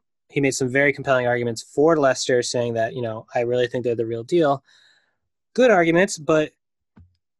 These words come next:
I, with my massive brain, called out the fact that Leicester tend to lose games. They can go on very hot streaks, but they can <laughs> also lose head scratchers, and almost right on cue,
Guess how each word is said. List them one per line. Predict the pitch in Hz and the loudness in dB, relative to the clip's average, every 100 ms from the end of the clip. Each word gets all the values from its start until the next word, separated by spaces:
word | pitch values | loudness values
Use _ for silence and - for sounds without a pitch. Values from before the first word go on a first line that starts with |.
| _ | _
I, | - 156 160 160 156 165 - | 0 2 4 4 2 0 0
with | 143 | 0
my | 139 135 | 2 2
massive | 131 135 - 127 | 2 0 0 -2
brain, | 127 135 127 127 143 165 _ _ - | -2 0 2 0 -2 -6 _ _ -4
called | 156 135 | 0 2
out | 127 | 0
the | 127 | -2
fact | 131 120 - | -2 -2 -2
that | 123 | -4
Leicester | 127 - 123 | -4 -4 -6
tend | 123 127 | -4 -2
to | |
lose | 139 151 | 0 -2
games. | 143 190 120 107 - _ _ _ _ | 0 0 0 -6 -20 _ _ _ _
They | 123 120 | -4 -4
can | 120 123 | -4 -4
go | 117 | -4
on | 117 120 | -4 -6
very | 117 120 123 | -2 0 2
hot | 127 127 | 0 -2
streaks, | - 151 175 - - _ _ _ | 0 0 0 -4 -14 _ _ _
but | - | -6
they | 120 | -4
can | 117 127 | -2 -2
<laughs> | |
also | - - 202 | -2 0 2
lose | 175 151 190 180 165 - 160 - | 2 4 4 4 0 -14 -18 -2
head | 165 180 | 0 2
scratchers, | 143 123 - 123 123 | 2 2 0 -4 -4
and | 127 131 127 - - - _ | -2 0 -2 -8 -20 -20 _
almost | 143 160 185 175 - | 0 2 2 0 -8
right | 151 131 139 165 | -12 -2 2 2
on | 180 | 2
cue, | 175 202 165 135 | 2 4 4 2